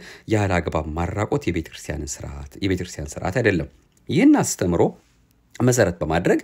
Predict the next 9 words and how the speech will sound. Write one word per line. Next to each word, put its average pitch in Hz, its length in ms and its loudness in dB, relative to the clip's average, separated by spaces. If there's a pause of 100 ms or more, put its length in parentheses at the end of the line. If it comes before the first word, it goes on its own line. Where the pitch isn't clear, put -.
(380)
አዳምና 123 640 2
ሔዋን 143 300 4 (340)
በጥንተ 135 480 2
ተፈጥሮ 123 440 0
ነጭ 127 320 4
የብርሃን 98 420 2
ልብስ 90 240 -2
ለብሰው 85 340 -4
ሲሳሉ፣ - 520 0